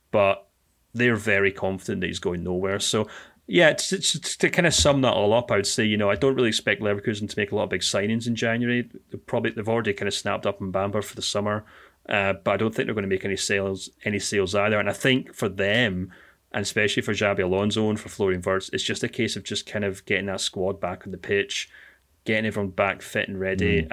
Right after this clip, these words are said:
Speaker 1: And as we've kind of talked about for much of the season, as we talked about going into the season, um, Leverkusen think they have one of the best squads in the league, and they're still convinced that they do. They're still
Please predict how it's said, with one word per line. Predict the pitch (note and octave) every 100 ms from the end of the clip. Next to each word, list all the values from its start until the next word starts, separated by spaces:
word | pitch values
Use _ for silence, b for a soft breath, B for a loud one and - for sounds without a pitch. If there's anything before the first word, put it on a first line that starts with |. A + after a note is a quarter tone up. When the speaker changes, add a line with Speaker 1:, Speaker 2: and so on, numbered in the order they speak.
| G#2+
Speaker 1:
And | G2+ F#2+ - - b b b b -
as | B2 D3+
we've | E3+ F3+
kind | F3+ E3
of | A2+
talked | A#2 A2+ -
about | D#3 A2+
for | -
much | G#2 G2+
of | -
the |
season, | G2+ A#2 A2+ B2
as | A2
we | B2+
talked | - B2 B2
about | A#2+
going | B2 G#2 -
into | A2 A2+ -
the | D3
season, | - D3+ D3+ A#2+ F#2+ G#2+ B B B
um, | - G#2 G2+ F#2+ F#2+ - _ _ -
Leverkusen | A2+ C3+ D3 D3+ A#2
think | - A#2 A#2+ -
they | A2 G2+
have | G2 G2+ B2 F#2+
one | G#2 G2+
of | F#2
the |
best | F#2+ -
squads | - G2 G2
in | F#2+
the | F2
league, | A2 A#2+
and | F#2
they're |
still | F2+ A#2
convinced | A2+ G2+ F2+ G#2 A#2
that | D3+
they | C#3
do. | C#3 G2+
They're | G2+
still | - C#3+ C3+